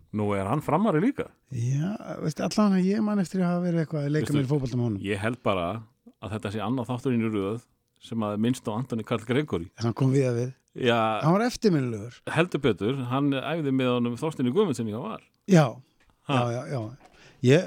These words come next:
Speaker 2: sko, ég held að það getur verið að þeir séu allir ári yngri en ég, sko.
Speaker 1: Mm.
Speaker 2: Þorsteinn er tveimur árum yngri.
Speaker 1: Mm.
Speaker 2: Þannig að það passar að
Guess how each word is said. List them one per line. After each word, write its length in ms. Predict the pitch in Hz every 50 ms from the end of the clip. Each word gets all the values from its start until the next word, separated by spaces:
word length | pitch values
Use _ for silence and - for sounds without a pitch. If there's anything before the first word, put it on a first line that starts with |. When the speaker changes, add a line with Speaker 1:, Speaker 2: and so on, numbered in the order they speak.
| 160 156 143
Speaker 2:
sko, 220 | - - - 151 151
ég 160 | 139 139 151 180
held 120 | 190 202
að 160 | 196 190 185 175 - 151 151 156 165 156 - - 202 190 175 151
það 120 | 131 147 123
getur 240 | 131 156 156 196 196
verið 200 | 196 196 185 165
að 80 | 139 185
þeir 80 | 190
séu 140 | 151 175 170
allir 260 | 175 180 - 175 165 160
ári 240 | 170 180 165 165
yngri 260 | 175 185 170 - 143 127
en 80 | 113 110
ég, 80 | 101 -
sko. 220 | - - 101 85 85
Speaker 1:
Mm. 280 | - 113 107 98 87 82 - _ _ _ _ _ _ _ _ - - _ _ _ _ _ _ _ _ - 120 123 - _ _ -
Speaker 2:
Þorsteinn 500 | - - 147 165 156 - - 165 139 131
er 60 | 123 -
tveimur 380 | - 180 185 170 147 123 113 110
árum 160 | 104 104 101
yngri. 220 | 101 101 104 98 87 - _ _
Speaker 1:
Mm. 180 | - 110 104 98 95
Speaker 2:
Þannig 160 | 123 113 120
að 60 | 127
það 80 | 120 -
passar 320 | 135 117 - - 110 104 110
að 160 | 113 113